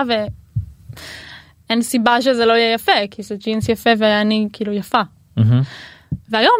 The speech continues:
Speaker 1: אני, כאילו, יותר, אה, יותר מודעת, אה, לטוב ולרע, יותר מודעת.
Speaker 2: אבל כזה שומרת על, אה, על מה שאת אוכלת, או שאת אוכלת, כאילו, מה שבא לך והכל
Speaker 1: אה,
Speaker 2: טוב?
Speaker 1: הייתי אוכלת מה שבא לי.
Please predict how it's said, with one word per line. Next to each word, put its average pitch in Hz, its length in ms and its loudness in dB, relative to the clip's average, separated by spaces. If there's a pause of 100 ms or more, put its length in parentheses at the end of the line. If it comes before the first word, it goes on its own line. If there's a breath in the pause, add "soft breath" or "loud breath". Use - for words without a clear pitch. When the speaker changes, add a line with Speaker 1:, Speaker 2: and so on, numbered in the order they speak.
Speaker 1:
אני, 226 160 0
כאילו, 220 200 0
יותר, 226 200 2 (160)
אה, 392 300 4 (320)
יותר 339 300 2
מודעת, 370 580 0 (100)
אה, 220 320 0
לטוב 269 300 0
ולרע, 349 280 4 (500 soft breath)
יותר 240 220 0
מודעת. 220 460 2 (1300 soft breath)
Speaker 2:
אבל 110 220 4
כזה 101 540 4
שומרת 123 500 2
על, 185 160 6
אה, 185 180 6
על 180 60 4
מה 175 140 4
שאת 175 220 -2
אוכלת, 180 320 4
או 147 60 2
שאת 120 220 0
אוכלת, 107 300 2
כאילו, 95 280 -2
מה - 120 -2
שבא 90 220 -4
לך - 260 -8
והכל 92 120 -8 (160)
Speaker 1:
אה, 247 280 2
Speaker 2:
טוב? - 80 -2
Speaker 1:
הייתי 285 280 0
אוכלת 277 220 0
מה 247 120 0
שבא 214 280 0
לי. 214 200 -2